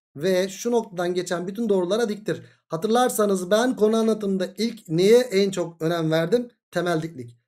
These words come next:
Her zaman ilk konu çok önemlidir. Yandaki duvara dikse bu noktadan geçen bu düzlemdeki her doğruya da diktir. Dikliği de yapıştırdık. E burası dokuz verilmiş mi bana? Dokuz. Dokuz burası.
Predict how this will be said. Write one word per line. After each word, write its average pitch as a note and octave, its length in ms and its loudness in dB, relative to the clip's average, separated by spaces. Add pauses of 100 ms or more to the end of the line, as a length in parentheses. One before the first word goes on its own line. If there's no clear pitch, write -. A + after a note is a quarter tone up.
(100)
Her E3 120 -2
zaman F3 240 -4
ilk G3+ 180 -8
konu G3+ 160 -4
çok F#3 140 -4
önemlidir. B2 380 -6 (280)
Yandaki A3 440 4
duvara G3 260 2
dikse G#3 420 -4
bu A3 80 0
noktadan F3+ 400 -2
geçen F3 400 -4
bu G3+ 180 -6 (280)
düzlemdeki D#3+ 520 -4
her G3 240 -2
doğruya E3+ 280 0
da A3 100 0
diktir. G3+ 360 -4 (320)
Dikliği F#3+ 300 -2
de A3+ 40 0
yapıştırdık. D3 500 -2 (320)
E G#3+ 320 6
burası G#3+ 360 2
dokuz A3 300 2
verilmiş A3+ 320 2
mi F#3+ 80 -6
bana? G3+ 320 -4
Dokuz. F3 440 -4
Dokuz F#3+ 300 -2
burası. D#3 360 -4